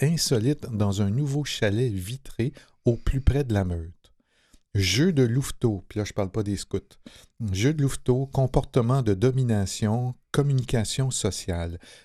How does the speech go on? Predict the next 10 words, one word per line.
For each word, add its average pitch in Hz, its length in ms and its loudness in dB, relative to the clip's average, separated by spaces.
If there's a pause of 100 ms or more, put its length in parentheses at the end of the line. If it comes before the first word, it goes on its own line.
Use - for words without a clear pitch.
Les 117 260 4
loups 151 260 2
étant 110 340 0
habituellement 113 600 0
difficiles 120 580 -4
à 92 100 0
observer 95 580 -2
car - 260 -8
très - 220 -6
craintifs, 101 540 -4